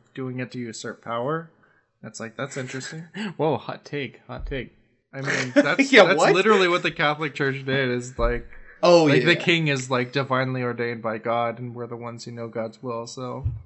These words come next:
Speaker 1: therefore
Speaker 3: Yeah.
Speaker 1: we get to choose who's king.
Speaker 3: Um, so another, another
Speaker 2: <sighs>
Speaker 3: possibility is, uh, we, I think we mentioned it earlier, animism or, like, pantheism, where
Speaker 2: Mm-hmm.
Speaker 3: everything is, is kind of divine. Everything from the blades of grass to, um,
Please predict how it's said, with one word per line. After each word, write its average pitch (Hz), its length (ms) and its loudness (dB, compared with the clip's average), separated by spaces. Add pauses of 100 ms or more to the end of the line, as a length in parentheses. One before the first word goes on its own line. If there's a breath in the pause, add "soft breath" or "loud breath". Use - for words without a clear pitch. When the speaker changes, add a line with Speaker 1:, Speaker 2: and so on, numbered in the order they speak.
(100)
Speaker 1:
therefore 139 240 0
Speaker 3:
Yeah. 123 160 6
Speaker 1:
we 127 100 -6
get 113 60 -14
to 120 60 -14
choose 123 320 -8
who's 123 180 -14
king. 123 320 -10 (1080 soft breath)
Speaker 3:
Um, 143 500 4 (280)
so 185 320 6
another, 180 380 6
another 160 380 0
Speaker 2:
<sighs> 156 120 0
Speaker 3:
possibility 147 520 4 (100)
is, 117 680 -6
uh, 123 240 0
we, 135 180 -4
I 143 40 -8
think 165 180 -6
we 190 60 -8
mentioned 175 280 -6
it 143 60 -2
earlier, 151 440 0
animism 170 720 0
or, 160 100 -4
like, 135 220 -2
pantheism, 143 920 -2 (240 loud breath)
where 156 160 2
Speaker 2:
Mm-hmm. 131 180 -8
Speaker 3:
everything 180 840 0
is, 151 200 -4
is 143 200 -8
kind 147 500 -6
of 139 100 -2
divine. 135 540 -2 (380 loud breath)
Everything 143 840 2
from 135 200 -6
the 135 80 -2
blades 131 460 -2
of 127 120 -8
grass 123 640 2
to, 117 460 -4
um, 107 400 -8